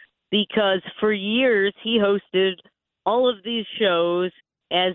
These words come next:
a rhino moderate Republican. He was never a conservative, but all of his shows were failures. They all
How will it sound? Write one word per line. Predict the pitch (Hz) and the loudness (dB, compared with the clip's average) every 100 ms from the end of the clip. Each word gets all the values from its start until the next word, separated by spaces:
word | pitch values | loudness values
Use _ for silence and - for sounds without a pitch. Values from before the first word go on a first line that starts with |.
| - | -2
a | - 170 165 165 | 2 2 2 0
rhino | 160 170 180 202 202 196 185 175 | -2 -2 0 0 0 2 2 0
moderate | 170 165 175 180 180 - | 0 -2 -2 -2 -2 -4
Republican. | 165 147 165 151 156 156 139 | -8 -4 -4 -2 -4 -2 -2
He | 185 | 0
was | 214 180 180 | 0 -2 -2
never | 214 220 226 226 | 0 2 0 0
a | 214 | 0
conservative, | 220 196 - 165 151 147 147 156 - - - - - - | -4 -8 -2 0 0 -2 -2 -2 -4 -20 -20 -20 -20 -2
but | 202 - | -2 0
all | 202 226 269 | 0 2 0
of | 233 | 0
his | 240 - | -4 -2
shows | 208 190 190 175 _ _ _ | 0 2 0 -4 _ _ _
were | 190 190 | -6 -2
failures. | 214 226 226 165 151 139 | 0 2 2 0 -2 -2
They | 160 143 | -2 0
all | 160 180 180 185 | 0 2 2 2